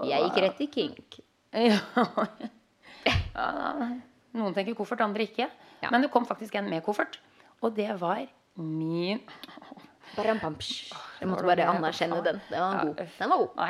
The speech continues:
Speaker 2: var ikke det. Eh, min gamle klassekamerat og veldig gode venn Christian hadde tatt turen helt fra Danmark.
Speaker 1: Fra Danmark?
Speaker 2: Fra Danmark.
Speaker 1: Klassekamerat.
Speaker 2: Ja.
Speaker 1: Eksklassekameraat.
Speaker 2: Eksklassekameraat.
Speaker 1: For å feire. Men bestevenninna di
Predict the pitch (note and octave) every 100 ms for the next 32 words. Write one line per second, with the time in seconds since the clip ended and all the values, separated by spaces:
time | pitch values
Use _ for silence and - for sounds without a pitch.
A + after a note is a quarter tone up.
0 | E3+ F3 E3+ - - - - A#3 B3 B3
1 | A#3+ A#3+ B3 A#3+ B3 B3 B3 G#3+ F#3 F#3+
2 | G#3 - E3+ E3 F3 F3+ - - D#3 D#3+
3 | D#3+ - F3+ E3+ E3 E3 E3+ F3 - D4
4 | C#4+ - C#4 C4+ B3+ B3 A#3+ - A#3 A3
5 | G#3 G3 - A3 G#3 G3 B3+ C4 - -
6 | A3 - - C#4 G#3+ - F#4+ G3+ F3 B4
7 | - - - A4 G#4 G#4+ - - - -
8 | - B3 - - C3+ E2+ - - G3 F#3
9 | - - F#3 - - E3+ - - - _
10 | - B3+ - - G3 F#3 E3+ F3 G3 G#3
11 | G3+ G#3+ A3+ A3+ D#3 D#3+ D#3 F#3+